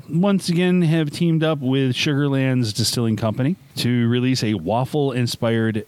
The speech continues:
liqueur. This time around, their creation is called Eggo Brunch in a Jar Sippin' Cream.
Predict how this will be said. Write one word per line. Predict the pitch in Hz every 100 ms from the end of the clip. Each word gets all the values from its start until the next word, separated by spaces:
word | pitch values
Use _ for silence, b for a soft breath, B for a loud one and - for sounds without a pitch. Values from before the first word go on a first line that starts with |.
| -
liqueur. | 104 101 - - - 117 90 92 156 - _ _ -
This | 165
time | - 185
around, | 165 160 160
their | 151
creation | 139 151 143 143 139
is | 123
called | - 131 117 117 110 -
Eggo | 214 277 277
Brunch | 208 139 214 254 - - - - B B B B
in | 123
a | 131
Jar | 101 147 165 185
Sippin' | 175 - 180 170 160
Cream. | - 165 156 107 85 71